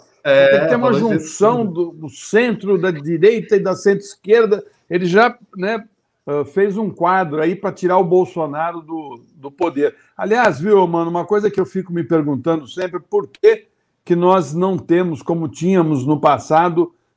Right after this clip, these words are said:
Speaker 2: né, a, a eleição direta de vice-presidente da República, vice-governador e vice-prefeito, né? E também por que que a gente tem ainda essa coisa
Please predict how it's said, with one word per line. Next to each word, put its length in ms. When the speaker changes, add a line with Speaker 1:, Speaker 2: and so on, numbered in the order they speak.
Speaker 2:
né, 320
a, 640
a 80
eleição 520
direta 460
de 160
vice-presidente 1000
da 120
República, 800
vice-governador 1040
e 60
vice-prefeito, 1040
né? 220
E 80
também 380
por 180
que 140
que 80
a 60
gente 340
tem 300
ainda 300
essa 220
coisa 520